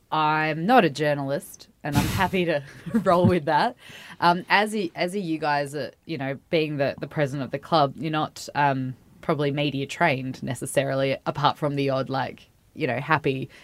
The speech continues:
interview about how a game went or how great a player is. And just to give people insight, when it does come down to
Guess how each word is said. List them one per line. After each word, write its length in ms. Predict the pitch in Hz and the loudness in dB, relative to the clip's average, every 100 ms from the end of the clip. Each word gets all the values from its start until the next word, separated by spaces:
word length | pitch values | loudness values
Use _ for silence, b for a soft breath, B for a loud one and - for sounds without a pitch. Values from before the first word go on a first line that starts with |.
| b | b
interview 480 | 147 151 143 131 135 | -6 -4 -2 0 0
about 280 | 135 123 135 | 2 0 2
how 180 | 135 | 0
a 40 | 131 | 2
game 280 | 143 135 139 | 2 2 0
went 240 | 131 107 | -2 -2
or 160 | 131 123 | -4 -2
how 140 | 139 | -2
great 180 | - 123 | -2 -4
a 60 | |
player 340 | 120 - 151 135 | -2 2 4 2
is. 260 | - - - B B B B - | -4 -14 -18 B B B B 0
And 240 | 156 151 | 0 2
just 400 | 180 185 - - | -2 -4 -10 -10
to 100 | 190 | -6
give 180 | 170 151 | -4 -2
people 280 | 165 147 131 | -2 -2 -6
insight, 640 | 151 151 - 147 139 120 - | -6 -6 2 4 4 2 -4
when 500 | 165 160 151 147 131 _ | -2 -2 -2 -6 -8 _
it 240 | - 143 - | -10 -10 -2
does 340 | 143 143 - _ | -2 -2 -8 _
come 360 | - 170 139 143 | -10 -6 -6 -2
down 340 | 135 135 135 | 0 0 -2
to 360 | 131 143 131 127 | -4 -4 -2 -4